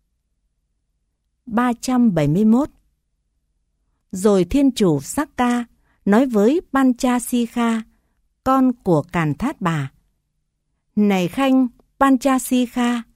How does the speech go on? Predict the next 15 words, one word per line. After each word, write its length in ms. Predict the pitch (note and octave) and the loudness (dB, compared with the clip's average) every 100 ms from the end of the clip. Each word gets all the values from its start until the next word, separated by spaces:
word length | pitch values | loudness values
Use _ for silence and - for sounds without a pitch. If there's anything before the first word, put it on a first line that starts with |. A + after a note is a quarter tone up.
| _ _ _ _ _ A3 | _ _ _ _ _ 2
ngươi 340 | C4 C#4 C4+ | 4 4 2
đã 220 | G3+ C4 | 0 -2
giúp 200 | C4 F4 - | -2 -2 -2
ta 220 | B3+ B3 | -2 0
nhiều 420 | A3 F#3 F3+ D#3+ C#3 | 0 2 4 2 2
việc. 240 | E3+ D#3 _ _ _ _ _ _ _ | 0 0 _ _ _ _ _ _ _
Trước 360 | D4 F#4 - | 0 0 -2
nhờ 320 | G3 G3 F#3+ E3+ | 0 4 4 4
ngươi 360 | G3 C#4 C4+ | 4 4 2
làm 280 | G3+ F3+ D#3+ | 0 0 0
cho 160 | C4 C4+ | -2 -4
Thế 220 | - C4 - | -2 -4 0
Tôn 320 | C4+ B3+ G3 | 2 2 2
bằng 220 | F3 D#3 | 0 0
lòng. 320 | D#3+ E3 D3 | 0 0 -2